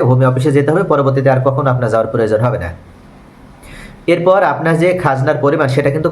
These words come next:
অটোমেটিকভাবে আপনাকে দেখাবে প্রতি বছর। মোবাইলে যে ব্যাংকিং বা যে মোবাইল যে সিস্টেম যেটা আছে, বিকাশ, নগদ, রকেট, এগুলো ব্যবহার করে আপনি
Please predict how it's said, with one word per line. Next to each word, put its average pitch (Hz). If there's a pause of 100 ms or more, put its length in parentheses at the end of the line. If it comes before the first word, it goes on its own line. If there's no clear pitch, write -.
(100)
অটোমেটিকভাবে 170
আপনাকে 131
দেখাবে 127
প্রতি 127
বছর। 110 (540)
মোবাইলে 165
যে 175
ব্যাংকিং 147
বা 147
যে 139
মোবাইল 135
যে 139
সিস্টেম 131
যেটা 123
আছে, 123
বিকাশ, 127
নগদ, 117
রকেট, 123
এগুলো 156
ব্যবহার 131
করে 135
আপনি 151